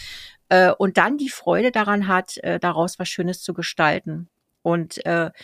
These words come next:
der auch irgendwie grad von, so von der, von der Hand im Mund lebt und grad so über die Runden kommt. Ähm, und die Menschen sich dann freuen, wenn die so ein ganz individuelles Stück bei ihm kaufen können.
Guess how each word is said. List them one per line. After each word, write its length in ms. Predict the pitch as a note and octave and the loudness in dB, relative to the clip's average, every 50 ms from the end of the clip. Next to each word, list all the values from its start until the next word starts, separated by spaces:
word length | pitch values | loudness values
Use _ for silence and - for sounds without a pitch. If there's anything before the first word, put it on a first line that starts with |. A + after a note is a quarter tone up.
| - - - - _ _ - | -20 -20 -20 -20 _ _ -2
der 200 | F3+ D#3 - - | 0 0 2 4
auch 260 | - F3+ F#3 - - | 4 4 4 2 0
irgendwie 760 | - F#3+ F#3 - G3+ F#3+ F#3 F3+ F3+ F3 F3 E3+ E3 D#3+ - _ | -2 -2 -2 -2 -2 -2 0 0 0 0 -2 -2 -4 -6 -8 _
grad 300 | - - D#3+ E3 E3 - | -12 -6 -4 -4 -4 -4
von, 520 | - - E3 D#3+ D#3+ E3 G3 A3 - - - - - | -4 -4 -4 -2 -4 -6 -6 -8 -10 -14 -14 -16 -18
so 260 | - - - E3+ F#3 | -18 -12 -6 -6 -6
von 160 | F3 - F#3 E3 | -4 -4 -2 -2
der, 320 | E3+ E3 E3 E3 D#3+ D#3+ | 0 2 2 2 0 -2
von 140 | - - F3 E3+ | -4 -4 -4 -2
der 120 | E3 E3 | -2 -2
Hand 180 | E3+ F#3+ G#3 - | -2 -2 -2 -2
im 80 | G3+ F3+ | -2 0
Mund 300 | F3 F3 F3+ G3+ G#3 - | 0 0 0 -2 -2 -2
lebt 400 | G3 F#3+ F#3+ G3 G3 _ - - - | 0 0 0 0 -4 _ -14 -8 -6
und 240 | F3 E3+ F3 F3 - | -4 -4 -4 -4 -4
grad 200 | E3+ E3+ F3 - | -2 -2 -2 -2
so 80 | G#3+ | -4
über 160 | - F3 F3 | -6 -6 -6
die 120 | E3+ E3+ E3+ | -4 -4 -4
Runden 260 | - F#3 G#3+ D4 D4+ | -2 0 -2 -2 -2
kommt. 380 | - - E3 D#3+ G#3 D#4+ - - _ - - - - - - - - _ _ _ | -2 -2 0 0 0 -2 -6 -10 _ -20 -20 -20 -20 -20 -20 -20 -20 _ _ _
Ähm, 560 | - F3+ F3 F3 F3 E3+ F3 F3 F3+ F3+ F3+ - _ _ _ _ | 8 8 10 10 8 6 4 0 -2 -4 -6 -10 _ _ _ _
und 160 | - F3+ F#3 G3 | 0 0 2 2
die 240 | G3 F#3 F#3 F3+ | 2 2 2 2
Menschen 420 | F3 F#3 F3 E3+ G#3 G#3+ - A#3 G3+ | 0 2 0 0 0 0 0 0 0
sich 140 | G3+ G3 - | 0 0 0
dann 180 | G3 F#3 F3+ | 0 0 0
freuen, 460 | - - - D#3 E3 E3+ G3 A3+ A3 | -2 -4 2 4 4 4 4 2 2
wenn 120 | G3 F#3+ F#3+ | 0 0 0
die 80 | F#3 | -2
so 120 | F3+ - F#3 | -2 -2 0
ein 40 | E3+ | 0
ganz 220 | F3 F3 F#3+ - | 2 0 0 -2
individuelles 640 | - F#3+ F#3 F#3+ F#3 F3 F3 F#3+ F3+ - E3 F3+ F#3 | -4 -4 -4 -4 -4 -4 0 0 0 0 0 -2 -4
Stück 240 | - - G3 F#3 - | -4 -6 -6 -6 -2
bei 140 | - F3+ D#3 | -2 -2 -2
ihm 140 | D#3+ E3 - | -2 -6 -6
kaufen 340 | - - - - - E3 | -6 -6 -6 -4 -6 -8
können. 300 | D#3+ - D#3+ D3 D#3 - | -8 -6 -6 -6 -6 -8